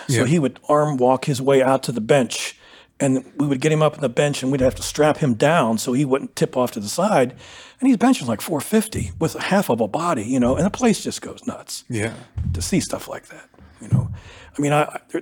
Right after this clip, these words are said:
Speaker 1: I, there, I, there's things I haven't witnessed here, but back in my day, in, you know, in the eighties and nineties, Laura Dodd was the premier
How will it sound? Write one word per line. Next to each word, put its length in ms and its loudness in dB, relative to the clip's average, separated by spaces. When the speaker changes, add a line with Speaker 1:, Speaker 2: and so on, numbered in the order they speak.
Speaker 1:
I, 140 2
there, 280 0
I, 100 0
there's 260 -2
things 180 2
I 60 4
haven't 320 2
witnessed 340 0
here, 220 2
but 120 2
back 220 2
in 80 0
my 220 4
day, 320 2
in, 360 -2
you 120 0
know, 120 0
in 60 0
the 100 0
eighties 220 0
and 80 0
nineties, 360 0
Laura 260 2
Dodd 320 4
was 140 -4
the 80 -6
premier 480 0